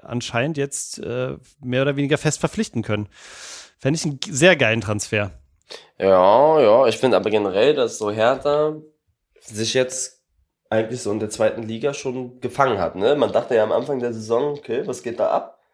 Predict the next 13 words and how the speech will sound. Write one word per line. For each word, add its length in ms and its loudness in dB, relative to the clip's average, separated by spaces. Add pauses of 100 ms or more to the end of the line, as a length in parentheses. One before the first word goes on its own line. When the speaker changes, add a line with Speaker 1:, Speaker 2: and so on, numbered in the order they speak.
(480)
Speaker 2:
Aber 400 2
Speaker 1:
Mhm. 60 -6
Speaker 2:
die 140 -8
haben 260 -2
sich 160 -12
ja 80 -2
jetzt 240 -4
gefangen. 480 -6 (680)
Und 680 -6 (180)
welche 200 0
Position 500 -2
ist 120 -6
er? 220 -4